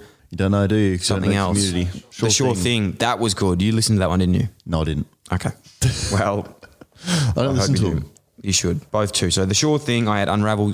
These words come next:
Speaker 2: Snowball season four. Fantastic. The last one I'm gonna give you for a podcast for a while is another podcast that's been a big one for me.
Speaker 1: Was it crime?
Speaker 2: It's called The Lighthouse Podcast.
Speaker 1: Yeah, boring already.
Speaker 2: This podcast is genuinely incredible. It's set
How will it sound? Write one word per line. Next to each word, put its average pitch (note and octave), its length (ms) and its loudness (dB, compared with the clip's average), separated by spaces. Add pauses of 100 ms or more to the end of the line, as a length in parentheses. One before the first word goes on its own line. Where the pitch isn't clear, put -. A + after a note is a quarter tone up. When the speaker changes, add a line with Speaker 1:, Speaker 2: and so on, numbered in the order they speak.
Speaker 2:
Snowball F#2+ 580 0
season F2+ 300 2
four. F2 380 0 (260)
Fantastic. F#2 540 0
The G2 100 -2
last A2 360 0
one G#2+ 420 0
I'm G2+ 100 2
gonna F#2+ 160 2
give F#2 160 -2
you F#2 200 2
for F2 140 -4
a E2+ 40 -2
podcast F2 400 -2
for F#2+ 80 0
a F#2+ 40 2
while G2 180 0
is A2 60 0
another F#2+ 220 0
podcast F#2 500 -2
that's - 260 -2 (520)
been G#2+ 160 2
a G2+ 60 0
big A2+ 220 -2
one F#2+ 220 2
for F2+ 120 -2
me. D2+ 260 2
Speaker 1:
Was D#2+ 120 0
it - 100 -6
crime? F#2+ 360 0 (240)
Speaker 2:
It's A2 140 -2
called A2+ 260 0
The G#2 100 0
Lighthouse G2 600 2
Podcast. - 640 -2
Speaker 1:
Yeah, - 60 -10 (160)
boring D#2+ 400 0
already. D2+ 300 0 (140)
Speaker 2:
This C3 280 0
podcast G#2+ 800 0
is F2 180 -2
genuinely G#2+ 680 2 (260)
incredible. E2 580 -2 (580)
It's - 140 0
set - 440 0